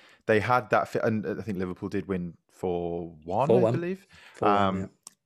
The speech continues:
Speaker 1: and, and it felt that, that air of, you know, you see Match of the Day later that night and you, you get the feel of them saying, you know, "They carry on playing like that, they'll be fine." That sort of phrase. And it did feel like that because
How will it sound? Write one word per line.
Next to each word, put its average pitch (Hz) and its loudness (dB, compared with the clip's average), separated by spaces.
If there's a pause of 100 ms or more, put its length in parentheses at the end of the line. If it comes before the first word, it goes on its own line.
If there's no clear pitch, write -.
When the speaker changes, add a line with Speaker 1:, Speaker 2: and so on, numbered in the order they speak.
(140)
Speaker 1:
and, 113 0
and 120 2
it 120 0
felt 135 4
that, 117 2
that 110 4
air 107 4
of, 98 -4
you 107 -4
know, 101 2
you 95 -4
see 110 0
Match 92 -2
of - -14
the 104 -2
Day 98 2
later 95 0
that 98 0
night 95 -4
and 95 -4
you, 95 -4
you 104 -4
get 104 2
the 95 -10
feel 101 0
of 90 -4
them 95 -6
saying, 95 -2 (200)
you 95 -6
know, 95 -2
"They 131 4
carry 120 2
on 98 0
playing 95 0
like 90 -2
that, 90 -2 (180)
they'll 95 -2
be 90 -8
fine." 82 -6 (120)
That 98 2
sort 101 -2
of 90 -10
phrase. 101 -2
And 104 -8
it 104 -8
did 135 0
feel 123 -4
like 110 2
that - -2
because - -8